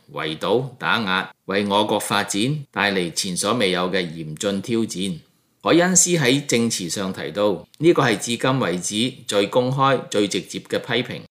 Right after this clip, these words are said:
可能反映出北京對美中關係悲觀情緒升高，以及習近平對中國經濟發展軌跡同埋自主技術創新嘅擔憂擴大，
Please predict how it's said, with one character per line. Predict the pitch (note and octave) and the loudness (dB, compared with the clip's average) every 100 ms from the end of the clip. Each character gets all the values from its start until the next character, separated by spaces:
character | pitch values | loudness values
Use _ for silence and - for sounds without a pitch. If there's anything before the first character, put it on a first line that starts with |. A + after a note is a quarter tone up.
| _ - | _ -2
可 | F#2+ C#3 | 2 2
能 | E2 B1 | 0 -4
反 | - G#2+ | -4 0
映 | A#2+ B2 | 0 0
出 | D3 C3 - - | 0 0 -6 -6
北 | A#2+ | -4
京 | C#3 B2 | -2 2
對 | G#2+ | 2
美 | G2+ F#2 F#2+ | 2 0 -2
中 | B2+ B2 | -2 -2
關 | A#2+ A2+ A2+ | 0 0 0
係 | G#2 E2 | -6 -4
悲 | - C3+ | 0 0
觀 | B2+ C3+ | 2 0
情 | B2 F#2+ C#2+ | 0 -4 -8
緒 | - E2 | -6 -2
升 | F#2 A2+ A#2+ | -2 -2 2
高， | B2+ B2+ - _ _ | 4 4 0 _ _
以 | A#2 | -4
及 | B2+ | -2
習 | A#2+ - G2+ - | -2 0 0 0
近 | G#2 G#2 | -4 -4
平 | - D#2+ D#2 - | -4 -6 -8 -2
對 | A#2+ A#2+ | 0 2
中 | D3 | 2
國 | C3+ G#2 C3 | 2 0 0
經 | B2+ | -2
濟 | A#2+ F#2+ | 0 -2
發 | - F2+ | -2 -6
展 | - F#2+ A2 | -6 -6 -4
軌 | F#2 G2 | -4 -2
跡 | F#2+ A#2+ - _ | -2 -4 -6 _
同 | G#2 | -2
埋 | F#2 E2+ | -2 -2
自 | - G2 F2+ | -2 -2 -2
主 | G2+ | -2
技 | B2 G#2 F#2 | 0 0 0
術 | F#2+ | -2
創 | - G#2 G#2+ | -4 -2 0
新 | A2 A#2+ G#2+ | 0 0 0
嘅 | F#2 | 0
擔 | A2+ A#2 | 0 0
憂 | A2 G#2+ | 0 -2
擴 | - F2 F2+ | -2 -4 -4
大， | C2 D#2 | -6 -8